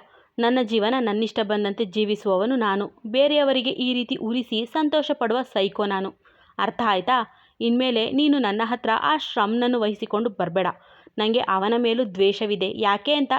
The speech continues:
ಇನ್ಯಾವತ್ತಾದ್ರೂ ಹೇಳ್ತೀನಿ, ಈಗ ಕೇಳ್ಬೇಡ" ಎಂದು ಕೋಪದಲ್ಲೇ ನುಡಿದವನು ಅಲ್ಲಿಂದ ಎದ್ದು ಶೆಡ್ಡಿನ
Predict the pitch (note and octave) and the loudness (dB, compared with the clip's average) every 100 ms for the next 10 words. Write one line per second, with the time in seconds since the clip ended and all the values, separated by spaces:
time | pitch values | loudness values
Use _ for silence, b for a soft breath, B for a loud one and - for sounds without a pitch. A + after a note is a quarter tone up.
0 | - E4+ D#4+ D4 C#4 A#3+ A3+ A#3+ G#3 F#3+ | 2 4 4 2 2 0 0 -2 -2 -2
1 | G3+ F#3+ B B B A#3 A#3+ C#4 A#3 G#3 | -4 -6 B B B -6 0 0 2 0
2 | G3 F#3+ F3+ - A#3+ B3+ - G3 A3+ A#3 | 2 0 0 -4 -4 -2 0 0 0 0
3 | C4 C4 C4 B3+ C#4 B3+ A3+ A#3+ b b | 2 2 0 2 2 2 -2 -4 b b
4 | b A#3 C4 C#4 C4 A3+ G#3 G3 G#3+ - | b 0 2 4 4 2 0 0 0 -2
5 | C#4 A#3+ B3 B3+ | -2 0 2 2